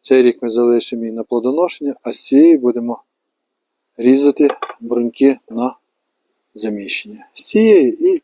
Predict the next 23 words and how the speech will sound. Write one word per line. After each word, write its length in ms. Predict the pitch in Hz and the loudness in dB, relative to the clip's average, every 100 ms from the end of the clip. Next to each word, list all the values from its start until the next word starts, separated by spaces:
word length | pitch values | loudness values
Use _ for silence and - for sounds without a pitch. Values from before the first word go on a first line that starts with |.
| - | -8
можливо, 400 | 120 120 123 110 | -8 -2 -2 -2
з 100 | - | -8
цієї. 340 | 107 101 101 - _ _ _ _ _ _ _ _ _ | -12 -12 -14 -18 _ _ _ _ _ _ _ _ _
Ось 280 | 147 123 - | 0 2 0
ідуть 360 | 123 123 - _ _ - | -2 -4 -10 _ _ -14
дві 320 | 135 123 127 | -4 2 2
бруньки 480 | 120 139 165 - 180 | 4 2 0 -6 -8
в 60 | - _ _ _ _ _ 131 | -8 _ _ _ _ _ -6
горизонтальному 680 | 123 123 123 160 160 147 135 | -4 -4 -2 -2 0 -2 -2
положенні 560 | 135 131 143 156 165 _ _ _ _ _ _ _ _ - - _ _ _ - | 2 4 4 2 -8 _ _ _ _ _ _ _ _ -18 -18 _ _ _ -2
на 160 | 139 | 0
заміщення. 580 | 135 120 113 - 113 110 _ _ | 2 0 -2 -8 -14 -18 _ _
Маленька 400 | 123 135 147 - | -6 -2 -4 -4
коротенька 560 | - 120 117 123 113 104 | -2 -2 -2 -6 -4 -6
гілка. 340 | 104 101 - - | -8 -12 -18 -6
Це 160 | 165 | -6
так 180 | - 131 | -4 -8
само 340 | - 110 107 - - | -8 -10 -12 -16 -14
на 180 | 120 143 | -6 -6
заміщення. 680 | 120 107 104 - - 101 _ _ _ _ _ _ _ _ _ _ _ 131 | -6 -10 -10 -12 -14 -18 _ _ _ _ _ _ _ _ _ _ _ 0
Маленька 360 | 135 139 - | 2 2 -4
коротенька 500 | - 117 - 117 110 | -8 -6 -6 -8 -8
гілка. 420 | 95 104 98 _ | -8 -8 -10 _